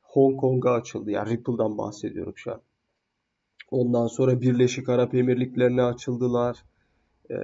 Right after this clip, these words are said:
onun üstüne yine Dubai tarafında inanılmaz derecede faaller tabii ki.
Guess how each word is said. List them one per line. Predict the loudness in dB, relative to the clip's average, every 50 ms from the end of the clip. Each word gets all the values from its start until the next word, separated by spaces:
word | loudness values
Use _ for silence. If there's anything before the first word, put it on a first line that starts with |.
| -8 -8 -10 -10 -4
onun | -2 0 2 2 2 0
üstüne | 0 -2 -4 -4 -4 0 0 0 0 0 -4 _ _ _ _ _ _ _ _ _ _ _ _ _ _ _ _ _ _ -12
yine | -8 -4 -2 -2 0 0 -2 -4 -6 -10 -6 -2
Dubai | 0 2 4 4 4 4 2 0
tarafında | 0 0 0 0 -2 -4 -6 -4 -2 -2
inanılmaz | -2 0 0 -2 -2 -2 0 0 0 0 0 0 0
derecede | 0 0 0 0 -2 -2 -4 -4 -6
faaller | -10 -8 -4 -4 -4 -4 -4 -6 -8 -10 -10 -12 _
tabii | -20 -20 -18 -18 -20
ki. | -14 _ -10 -10 -10